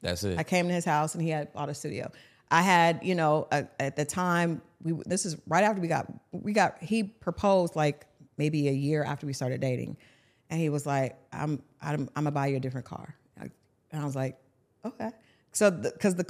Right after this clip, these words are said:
Speaker 2: <laughs> I remember when I bought my first, well, when I bought the car that I had when I met him,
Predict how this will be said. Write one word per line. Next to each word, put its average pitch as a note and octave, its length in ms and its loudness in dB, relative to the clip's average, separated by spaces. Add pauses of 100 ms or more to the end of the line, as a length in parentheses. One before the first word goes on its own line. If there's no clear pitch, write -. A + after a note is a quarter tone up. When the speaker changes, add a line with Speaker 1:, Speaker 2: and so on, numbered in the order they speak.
(120)
Speaker 2:
<laughs> - 100 -4
I E3+ 60 2 (280)
remember A3 140 2
when G#3 80 4
I F3+ 60 4
bought F3+ 300 4
my D#3+ 320 2 (220)
first, A3 400 0 (320)
well, D3+ 140 -4
when D#3 100 -4
I D#3+ 60 0
bought E3+ 220 0
the - 40 -10
car E3+ 200 0
that D3+ 100 0
I C#3+ 60 0
had D3 220 0
when C#3+ 100 -2
I C3+ 80 -2
met E3 260 2
him, C3+ 240 0